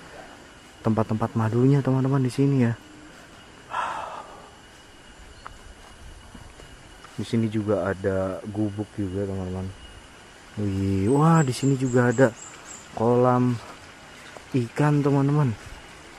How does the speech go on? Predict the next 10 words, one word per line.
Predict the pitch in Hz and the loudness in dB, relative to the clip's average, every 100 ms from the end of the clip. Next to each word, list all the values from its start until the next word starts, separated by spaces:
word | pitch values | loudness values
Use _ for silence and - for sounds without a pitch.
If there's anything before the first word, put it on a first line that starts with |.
| - - - - - | -20 -20 -18 -18 -10
Tuh, | - 117 104 95 - - - - - - - | -2 0 0 -4 -14 -20 -20 -20 -20 -10 -4
ikan | 110 110 | -2 0
emas. | 110 123 127 127 123 - - - - - - - - - - - - - - - - - - - - - - - - - - - - - - - - - - - - - - - - - | 2 2 2 2 -2 -6 -14 -18 -20 -20 -20 -20 -20 -20 -20 -20 -20 -20 -20 -20 -20 -20 -20 -20 -20 -20 -20 -20 -20 -20 -20 -20 -16 -16 -16 -20 -20 -20 -20 -20 -20 -20 -20 -20 -20 -6
Nah, | 110 | -2
Bu | 104 101 | 0 0
Penny | 101 104 120 | 2 4 4
tuh | 123 | 2
kayaknya | 123 120 127 | 2 4 4
udahan | 104 98 87 104 92 | 4 2 0 0 -2
tuh. | 87 | -6